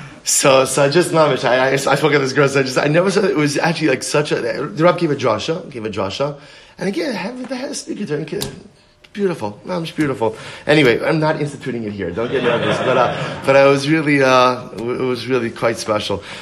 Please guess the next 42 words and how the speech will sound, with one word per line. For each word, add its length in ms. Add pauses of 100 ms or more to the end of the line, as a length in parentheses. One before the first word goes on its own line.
So 220
the 80
Gemara 200
says 220
as 140
follows: 320
So, 80
"Eze, 180
eze, 140
the 80
avodah 380
shebalev." 360
So 160
what 80
does 140
it 20
mean 120
to 100
serve 240
HaKadosh 240
Baruch 220
Hu 80
with 200
your 140
heart? 320 (340)
So 140
the 80
Gemara 180
says, 220
"Zot 100
tefillah." 400 (480)
Both 160
say 140
that's 260
tefillah. 400
Do 60
you 80
wanna 240
know 140
what 160
prayer 280
is? 520